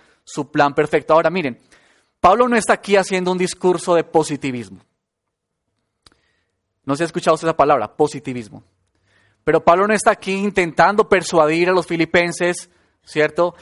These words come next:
Y Pablo no está aquí dando un discurso de positivismo, de que él está diciendo que todo está bien, todo está bien, todo está bien, porque él sabe que si declara eso, entonces, tarde que temprano, él va a estar bien.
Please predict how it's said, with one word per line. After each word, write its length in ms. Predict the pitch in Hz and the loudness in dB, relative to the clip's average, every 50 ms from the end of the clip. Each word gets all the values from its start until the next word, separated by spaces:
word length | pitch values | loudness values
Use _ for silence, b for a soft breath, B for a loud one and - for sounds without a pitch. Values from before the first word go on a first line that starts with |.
| B B B B B | B B B B B
Y 100 | - 175 | -8 -2
Pablo 240 | - 180 180 190 202 | 2 2 2 2 2
no 80 | 208 214 | 0 -2
está 160 | 196 - 233 | 0 0 0
aquí 300 | 202 - - 190 196 202 | -2 -2 -4 -2 0 2
dando 280 | 196 185 180 180 185 | 2 2 2 2 0
un 80 | 185 190 | 0 0
discurso 440 | 185 185 - - 202 190 175 - 202 | -2 -4 -2 -2 -2 -2 0 -2 -2
de 80 | 180 | -4
positivismo, 800 | 180 - 165 151 - 147 131 - 151 160 170 156 131 123 123 131 | -2 -2 -2 -2 -2 -6 -8 -8 -6 -6 -6 -6 -6 -4 -4 -4
de 80 | 131 127 | -4 -4
que 200 | - 151 143 139 | -4 -2 -2 -2
él 60 | 147 | -2
está 220 | 165 165 - 180 175 | -2 -2 0 0 0
diciendo 420 | 175 165 165 180 175 175 180 - | 0 -2 -4 -4 -6 -4 -6 -4
que 100 | - 156 | -6 -4
todo 200 | - - 160 175 | -2 0 0 0
está 180 | 180 170 185 175 | 0 0 0 0
bien, 240 | 180 180 185 180 | 0 -2 -4 -4
todo 160 | 165 - 170 170 | -2 -2 -2 -2
está 200 | 170 165 180 170 | -2 -2 -2 -2
bien, 200 | 170 175 175 160 | -2 -4 -6 -6
todo 160 | - 170 175 | -4 -4 -4
está 180 | 170 - 175 | -2 -2 -2
bien, 280 | 175 175 175 180 180 175 B B B B B B B B | -2 -2 -2 -6 -8 -10 B B B B B B B B
porque 240 | - 165 160 - 175 | -2 -2 0 -2 -2
él 100 | 165 160 | -2 2
sabe 200 | - 185 190 185 | 2 2 2 2
que 100 | - 185 | 0 -2
si 140 | 160 - 170 | -4 -2 -2
declara 500 | 160 151 147 - 165 170 175 185 190 190 | -2 -2 0 0 2 2 4 4 4 2
eso, 180 | 196 185 - 196 | 2 -2 -4 -6
entonces, 640 | 180 160 - 175 175 170 - 196 190 - - - _ _ _ _ _ _ | -4 -2 0 0 0 0 -2 -4 -4 -4 -8 -16 _ _ _ _ _ _
tarde 240 | - 165 165 170 180 | 0 0 0 0 -2
que 100 | - 185 | -4 -2
temprano, 560 | - 180 160 139 - 170 175 185 190 - _ _ | -2 -4 -4 -2 -2 0 0 0 -2 -2 _ _
él 200 | 175 180 208 214 | -4 -2 0 2
va 80 | 196 202 | 0 0
a 40 | 190 | 0
estar 200 | - 180 160 156 | -2 -4 -4 -4
bien. 320 | 196 220 156 113 - _ | -4 -6 -8 -8 -12 _